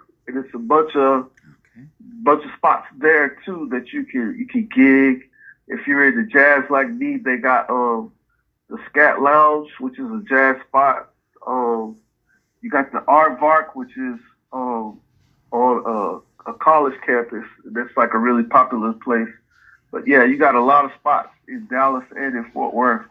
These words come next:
Speaker 2: Sounds like it.
Speaker 1: And before, before covid, before covid nineteen hit, man,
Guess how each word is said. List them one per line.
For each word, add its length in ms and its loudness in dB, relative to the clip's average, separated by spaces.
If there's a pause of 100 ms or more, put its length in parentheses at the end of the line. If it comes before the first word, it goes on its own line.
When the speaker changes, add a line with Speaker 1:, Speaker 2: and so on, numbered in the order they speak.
(160)
Speaker 2:
Sounds 280 -4
like 180 2
it. 60 2
Speaker 1:
And 400 -2
before, 640 2
before 520 -2
covid, 360 -2 (560)
before 380 0
covid 380 0
nineteen 520 -4
hit, 260 -2
man, 460 0